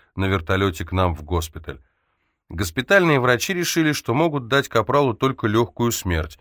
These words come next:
Им бы и тормознуться на этой здравой мысли. Так нет же, связались с доктором Мором, а он и рад попрактиковаться. "Вот,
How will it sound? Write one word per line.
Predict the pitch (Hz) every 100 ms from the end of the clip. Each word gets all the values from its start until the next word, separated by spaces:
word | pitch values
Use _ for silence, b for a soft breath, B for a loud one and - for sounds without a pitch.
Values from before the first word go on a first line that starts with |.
| b b b 110
Им | 113
бы | 104 127
и |
тормознуться | 127 151 170 185 196 233 - 98 85
на | 87 87
этой | 85 90
здравой | 85 104 95 82
мысли. | 90 90 80 85 76 b b -
Так | 165
нет | 143 156 123
же, | 90
связались | 82 98 90 123 120 90
с | 80
доктором | 107 101 98 92
Мором, | 92 101 95 80 76 b b -
а | 107
он | 170 147 101
и |
рад | 90 90 85
попрактиковаться. | 87 80 82 - 82 87 82 80 80 - 73 _ _ _ _ -
"Вот, | 76 82 101 85